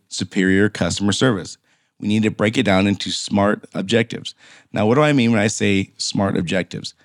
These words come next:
Some of you, many of you probably have heard this, this will be review, but just in case, and, and for anybody who hasn't heard the term smart objective or smart goals or smart actions before, smart is an acronym for specific.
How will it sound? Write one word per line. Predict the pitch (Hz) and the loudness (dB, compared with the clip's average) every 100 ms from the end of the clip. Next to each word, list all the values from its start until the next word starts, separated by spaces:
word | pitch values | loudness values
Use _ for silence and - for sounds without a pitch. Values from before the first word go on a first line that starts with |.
| _ _ | _ _
Some | - 113 | -8 -2
of | 110 98 | 0 2
you, | 104 101 | 2 2
many | 113 113 | 2 2
of | 92 | 2
you | 87 | 0
probably | 85 92 95 | 0 0 0
have | 82 | -2
heard | 92 | -2
this, | 90 101 | -2 -4
this | - - | -4 -6
will | |
be | 80 | -4
review, | 78 78 127 143 139 _ _ | -4 0 2 2 0 _ _
but | 107 98 | -2 0
just | 120 120 | 0 0
in | 123 | 0
case, | 110 104 104 | 2 2 0
and, | - 95 | -2 -4
and | - 92 | -4 -8
for | - 98 | -4 -2
anybody | 101 92 92 | 0 0 0
who | 87 | -2
hasn't | 92 107 113 113 - | 0 2 2 0 -2
heard | 98 | -2
the | 95 | -2
term | - 95 92 87 | -2 0 0 -2
smart | - 101 95 95 - | -2 0 2 0 -2
objective | 95 85 87 85 90 85 | -6 -2 -2 -2 -4 -4
or | 80 | -8
smart | - 92 92 - | -6 -2 -2 -2
goals | 87 87 80 76 | 0 2 2 -2
or | 76 | -8
smart | - 92 90 | -4 -4 -2
actions | - 90 - 87 87 82 - _ | -2 -2 -2 -2 -2 -4 -12 _
before, | - - 85 82 98 _ _ _ _ _ | -14 -4 -2 -2 -4 _ _ _ _ _
smart | - - 117 120 139 | -18 -2 2 2 2
is | - 107 | -2 -2
an | |
acronym | - 98 113 98 95 98 | 0 -2 0 0 2 2
for | - 92 82 80 - _ _ _ - | 0 -4 -2 -4 -8 _ _ _ -16
specific. | - - 104 101 92 120 | -10 -4 -2 0 0 -2